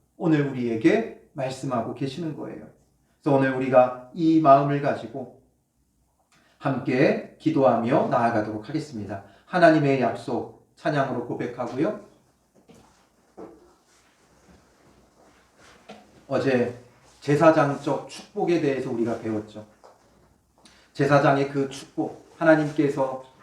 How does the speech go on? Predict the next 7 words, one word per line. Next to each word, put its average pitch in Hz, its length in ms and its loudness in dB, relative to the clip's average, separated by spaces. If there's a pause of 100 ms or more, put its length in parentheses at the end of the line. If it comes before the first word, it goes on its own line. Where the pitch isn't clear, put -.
(360)
아론과, 143 800 4
아론을 147 640 6
통하여 175 600 4 (180)
이스라엘 156 480 6
백성에게 143 800 0 (180)
이렇게 156 720 4 (240)
축복하라고 147 1000 0